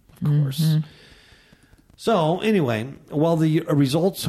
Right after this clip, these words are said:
Speaker 1: with mice related to infusion of young blood have demonstrated positive outcomes relating to memory and improvements, stuff like that, the question yet to be answered is how might this practice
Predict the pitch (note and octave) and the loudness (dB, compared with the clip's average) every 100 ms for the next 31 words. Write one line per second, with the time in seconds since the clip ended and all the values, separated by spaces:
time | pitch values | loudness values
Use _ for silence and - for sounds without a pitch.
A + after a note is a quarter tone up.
0 | D#3 C3 C#3 C#3 D3 - B2 B2 C3 C3 | -4 -4 -2 -2 -2 -2 -2 0 0 -2
1 | A#2 A#2 - A#2 - B2 G#2+ - D#3+ E3 | -4 -10 -6 -6 -6 -10 -10 -4 -2 -2
2 | D3 A2+ A2 G#2+ G#2+ F#2+ A#2 B2+ A#2 F#2+ | -4 -6 -4 -4 -6 -8 -6 -4 -6 -8
3 | G#2 A#2 C#3 C3 - C3+ A#2+ A2+ - _ | -10 -8 -6 -8 -6 -4 -4 -8 -16 _
4 | _ - - - D4 G#3+ C3+ G#2+ F#2+ - | _ -12 -10 -4 0 0 -2 -2 -6 -6
5 | G2+ F#2 G2 - _ _ _ _ _ _ | -6 -6 -12 -18 _ _ _ _ _ _
6 | _ _ _ _ _ _ _ _ - A#2+ | _ _ _ _ _ _ _ _ -4 0
7 | B2+ A#2 A2+ G2+ G#2 G2+ G2+ G#2 G#2 F#2+ | 0 0 0 0 0 0 -2 -2 -2 -4
8 | F#2 - G#2 F#2+ F#2+ F#2+ - - G2 F#2+ | -10 -8 -8 -6 -8 -10 -12 -12 -12 -10
9 | F#2+ G2+ - - - - A#2+ - G3+ G#3 | -10 -10 -18 -20 -20 -10 -8 -2 0 0
10 | - G2 E2+ A2+ - _ - A2+ - G#2+ | -2 -4 -4 -8 -12 _ -6 -6 -6 -10
11 | G#2 G2 F#2+ G#2 G2 F#2 - C3 B2+ B2 | -8 -8 -6 -4 -4 -8 -8 -4 -4 -4
12 | A2+ A2 G#2+ G2+ - F#2+ - G2+ | -6 -6 -6 -6 -6 -6 -6 -10